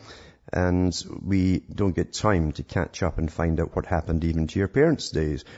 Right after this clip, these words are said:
or your grandparents' day and how vastly, uh, this is all changed by design, not by itself. Nothing happens societal-wise by itself. It takes big powers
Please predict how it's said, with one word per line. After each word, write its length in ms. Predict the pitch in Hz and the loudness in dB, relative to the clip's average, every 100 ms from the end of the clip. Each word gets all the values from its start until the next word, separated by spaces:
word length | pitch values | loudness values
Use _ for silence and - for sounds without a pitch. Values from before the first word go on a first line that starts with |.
| - | -4
or 120 | 80 | 0
your 140 | 85 85 | 2 2
grandparents' 640 | 90 90 92 82 78 - | 2 2 0 0 -4 -4
day 300 | - 76 76 - - - | -4 -2 -4 -8 -20 -12
and 240 | - 82 78 | -2 0 0
how 240 | - 85 | 0 0
vastly, 680 | 78 80 117 95 - 82 71 - _ _ _ _ - - | 0 0 -2 -2 -2 -2 -2 -8 _ _ _ _ -6 0
uh, 80 | |
this 160 | 87 90 | 0 0
is 100 | 85 | 2
all 160 | 85 80 | 2 2
changed 640 | - 95 87 78 - - | 0 2 2 2 -4 -2
by 200 | 104 135 | 2 2
design, 540 | 135 127 92 95 104 - - | 2 2 4 2 0 -8 -4
not 180 | 95 - | -2 2
by 100 | 110 | 2
itself. 380 | 76 - 85 - | 2 0 0 2
Nothing 340 | 143 147 147 | 2 4 2
happens 680 | 117 147 - 87 73 69 - _ _ _ _ _ _ - | 2 0 0 0 -2 -6 -10 _ _ _ _ _ _ -10
societal-wise 880 | - - 107 101 90 82 82 78 - | -4 2 4 4 2 4 4 2 -2
by 240 | 85 90 | -2 0
itself. 600 | - - 101 76 - - _ _ _ _ | 0 0 0 -2 -6 -20 _ _ _ _
It 180 | - - | -4 -2
takes 180 | 95 85 | -2 -2
big 280 | - 110 - | -2 -4 -2
powers 580 | - 120 80 - - | 2 2 2 -4 -10